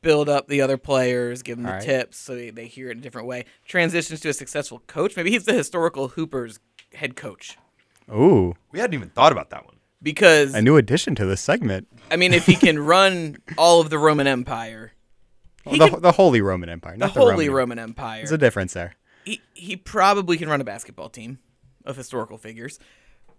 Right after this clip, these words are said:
Speaker 1: But was he a good basketball player? No. He was
Speaker 2: Okay.
Speaker 1: not. The end.
Speaker 3: Potential G M forces his way into trades that people don't understand that he's committing robbery on.
Speaker 2: What's the, what's the
Speaker 1: He
Speaker 2: Celtic
Speaker 1: could have trouble making trades, though, because the,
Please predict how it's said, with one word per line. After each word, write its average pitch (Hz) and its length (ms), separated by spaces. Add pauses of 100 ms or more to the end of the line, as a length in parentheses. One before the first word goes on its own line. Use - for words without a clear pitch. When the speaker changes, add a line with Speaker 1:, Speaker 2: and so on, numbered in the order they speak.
(760)
Speaker 1:
But 170 260
was 175 320
he 175 120
a - 20
good 143 180
basketball 156 480
player? 202 300
No. 208 140 (1200)
He 123 60
was 131 140
Speaker 2:
Okay. 170 80
Speaker 1:
not. - 160 (160)
The 135 160
end. 110 80
Speaker 3:
Potential 151 240 (360)
G 120 300
M 95 300 (100)
forces 117 220
his 110 120
way 107 120
into 92 140
trades 98 320
that 90 100
people 95 220
don't 90 260
understand 90 460
that - 80
he's 82 100
committing 80 260
robbery 85 400
on. - 180 (1700)
Speaker 2:
What's - 180
the, 131 160
what's 127 220
the 175 80
Speaker 1:
He 214 60
Speaker 2:
Celtic - 220
Speaker 1:
could - 20
have 214 140
trouble 180 280
making 156 400
trades, 151 420
though, 165 180
because 151 360
the, 139 200